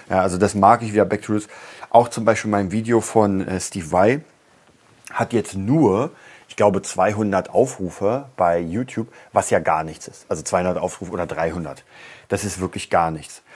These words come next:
Also das heißt, alle meine Schüler haben sich das angeguckt und ich erreiche aber einfach nicht mehr, obwohl das irgendwo hier und da gezeigt wird. Und das zeigt mir,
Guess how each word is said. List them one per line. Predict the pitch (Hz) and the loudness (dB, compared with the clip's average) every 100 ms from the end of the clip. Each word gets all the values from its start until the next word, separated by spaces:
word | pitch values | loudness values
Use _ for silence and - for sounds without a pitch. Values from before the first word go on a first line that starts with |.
| - - | -20 -10
Also | - 104 | -2 -2
das | 95 - | -2 2
heißt, | 110 117 - | 2 2 -2
alle | 117 123 | 2 4
meine | 113 101 | 4 0
Schüler | 92 - 127 143 160 175 _ - | -2 -2 0 2 0 -4 _ -6
haben | 107 104 | -2 -2
sich | 95 | -4
das | - | -10
angeguckt | 92 110 131 - 175 - - - - | -8 -6 -8 -8 -10 -12 -20 -20 -6
und | - 117 | -2 -2
ich | 104 - | -2 0
erreiche | 101 90 98 131 127 117 - | 0 2 2 2 -2 -8 -2
aber | 107 110 107 - | 0 0 -2 -2
einfach | 101 95 87 - - | -6 -8 -12 -14 -6
nicht | 98 - | -6 -6
mehr, | 92 87 78 - _ - | -6 -4 -4 -8 _ -8
obwohl | 90 101 | -2 2
das | 107 101 | 2 2
irgendwo | 107 110 92 95 | 0 0 0 -4
hier | 78 101 | -2 0
und | 92 | 0
da | 90 | 0
gezeigt | 87 85 90 85 - | 0 -4 -6 -6 -8
wird. | - - - - | -16 -18 -20 -10
Und | - 98 | -2 2
das | 123 | 0
zeigt | - 120 143 - | 0 -2 -2 -6
mir, | 101 127 | -4 -4